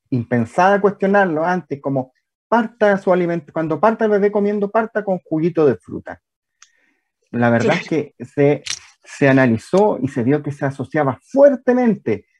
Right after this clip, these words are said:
Speaker 1: el consumo de fruta el primer año de vida con el desarrollo de obesidad infantil.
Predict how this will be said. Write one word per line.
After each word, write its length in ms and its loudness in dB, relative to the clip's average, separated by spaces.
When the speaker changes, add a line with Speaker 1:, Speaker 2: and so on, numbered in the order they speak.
Speaker 1:
el 220 -2
consumo 500 -2
de 100 2
fruta 300 -2
el 80 -2
primer 300 -2
año 200 -2
de 120 -2
vida 360 -4
con 160 -2
el 100 -2
desarrollo 440 -4
de 60 0
obesidad 300 -4
infantil. 560 -8